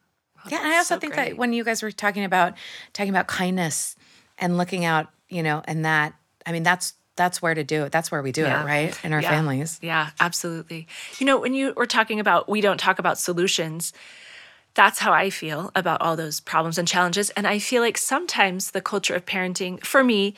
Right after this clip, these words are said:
Speaker 1: Mm-hmm.
Speaker 2: has such a broad range of things that I do worry about with my kids, right? And I know that these are concerns, things like screen time and social media
Speaker 1: Totally.
Speaker 2: and loneliness and isolation.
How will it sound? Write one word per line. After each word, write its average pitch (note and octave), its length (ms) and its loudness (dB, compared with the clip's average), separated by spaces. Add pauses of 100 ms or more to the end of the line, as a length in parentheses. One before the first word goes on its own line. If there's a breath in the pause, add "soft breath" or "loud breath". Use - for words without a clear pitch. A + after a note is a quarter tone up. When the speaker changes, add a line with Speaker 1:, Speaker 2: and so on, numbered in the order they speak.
Speaker 1:
Mm-hmm. F#3 220 -4 (640)
Speaker 2:
has G#3+ 300 0
such - 360 -2
a B3 80 2
broad A3+ 440 4
range G3+ 280 -2
of G3 100 -2
things G3 640 -6
that C#4+ 120 4
I C4 120 6
do B3+ 320 -4
worry G3+ 240 2
about D#3+ 260 2
with F3 140 -6
my F#3 100 -6
kids, F3 340 -4
right? F3+ 140 0
And - 80 -6
I F#3 80 0
know G3 240 4
that A3 100 4
these F3 200 -2
are E3+ 80 -2
concerns, E3 500 -6
things F3+ 300 -2
like G3+ 140 0
screen F3 280 -4
time E3 340 -6
and F3+ 120 -6
social A3+ 340 2
media F3 400 0
Speaker 1:
Totally. D3+ 140 2
Speaker 2:
and A3 160 2
loneliness F3 560 -2
and - 80 -8
isolation. F#3 580 0